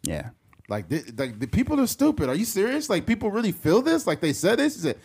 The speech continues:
Speaker 2: "Yes, they're saying that that's not Damar Hamlin." That's what people are saying.
Speaker 1: Yeah.
Speaker 2: He's like, "God, people are idiots. That's just so stupid."
Speaker 1: Yeah.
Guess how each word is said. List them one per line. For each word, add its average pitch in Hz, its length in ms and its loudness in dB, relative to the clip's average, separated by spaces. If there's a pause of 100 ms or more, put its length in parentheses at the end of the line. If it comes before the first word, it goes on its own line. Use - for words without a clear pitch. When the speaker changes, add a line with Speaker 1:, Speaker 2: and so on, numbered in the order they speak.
(200)
Speaker 2:
"Yes, 160 420 0
they're 117 160 0
saying 147 280 0
that 127 120 -2
that's 123 200 -2
not 139 260 0
Damar 131 260 4
Hamlin." 123 420 0 (160)
That's 120 220 0
what 127 100 -2
people 139 240 2
are 117 60 2
saying. 123 400 -4 (200)
Speaker 1:
Yeah. 85 240 -12 (120)
Speaker 2:
He's 147 240 0
like, 104 300 -2
"God, 123 440 0
people 180 300 0
are 104 140 0
idiots. 131 480 -2
That's 117 240 -4
just 151 220 -6
so 170 160 2
stupid." 180 600 0 (140)
Speaker 1:
Yeah. 98 320 -2